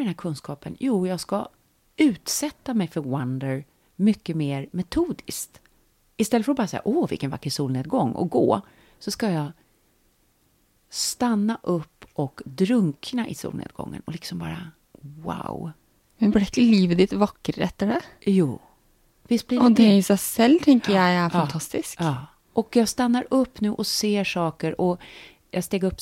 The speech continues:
Speaker 1: tidigt i morse och då var det en sån underbar stjärnhimmel, och jag stod och tittade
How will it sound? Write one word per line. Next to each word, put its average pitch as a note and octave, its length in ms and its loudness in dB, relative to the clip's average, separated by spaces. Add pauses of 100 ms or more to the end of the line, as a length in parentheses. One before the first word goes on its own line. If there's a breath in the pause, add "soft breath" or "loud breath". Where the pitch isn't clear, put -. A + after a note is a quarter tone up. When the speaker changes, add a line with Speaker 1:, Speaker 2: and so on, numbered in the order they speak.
(120)
Speaker 1:
tidigt F3 400 -4
i D#3+ 40 0
morse D#3 560 -2 (640 soft breath)
och F3+ 100 -2
då F3+ 80 -2
var D#3+ 140 -2
det D3+ 60 -4
en D3 60 -6
sån F3 180 -6 (180)
underbar D3+ 560 -2
stjärnhimmel, D3+ 640 -10
och - 260 -14
jag D#3 100 -6
stod D#3 180 -10
och D#3 100 -10
tittade C#3+ 640 -6